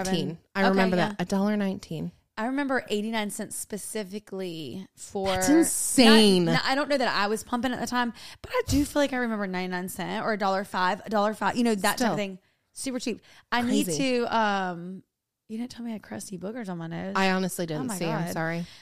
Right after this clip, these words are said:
Speaker 2: Um, I need to get my senior memory book out 'cause I have all those prices written down. What a cheeseburger costs, a gallon of gas, a movie ticket.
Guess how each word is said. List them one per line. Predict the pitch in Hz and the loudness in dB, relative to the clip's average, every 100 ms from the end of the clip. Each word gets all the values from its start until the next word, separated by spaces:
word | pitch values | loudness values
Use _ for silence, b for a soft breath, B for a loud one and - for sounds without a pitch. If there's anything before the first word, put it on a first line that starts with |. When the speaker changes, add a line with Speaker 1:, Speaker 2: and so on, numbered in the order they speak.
| B | B
Speaker 2:
Um, | 247 247 240 226 208 202 208 214 _ _ - | 2 4 4 4 0 -2 -6 -10 _ _ -4
I | 233 | 0
need | 254 | 0
to | 240 | 0
get | 247 | 0
my | 208 | 0
senior | 190 226 214 202 | 0 -2 -4 -4
memory | 202 214 | -2 -2
book | 190 185 | -2 -2
out | 165 | -4
'cause | 190 190 | -6 -4
I | |
have | 202 196 | -2 -2
all | - 208 214 | 2 2 2
those | 233 | -2
prices | - 226 220 208 | -2 -2 -2 -6
written | 190 196 190 | -6 -6 -4
down. | 202 196 185 180 - | -4 -2 -2 -4 -8
What | - 196 - | -8 -6 -6
a | 190 | -8
cheeseburger | - 233 233 226 | -6 -4 -2 -4
costs, | 220 220 214 - - 208 _ - - | -2 0 -2 -4 -16 -20 _ -18 -4
a | 208 | -4
gallon | 202 208 214 | 0 0 0
of | 220 | 0
gas, | 202 202 - | 0 0 -4
a | |
movie | 214 208 | -4 -4
ticket. | - 202 202 196 | -6 -6 -4 -4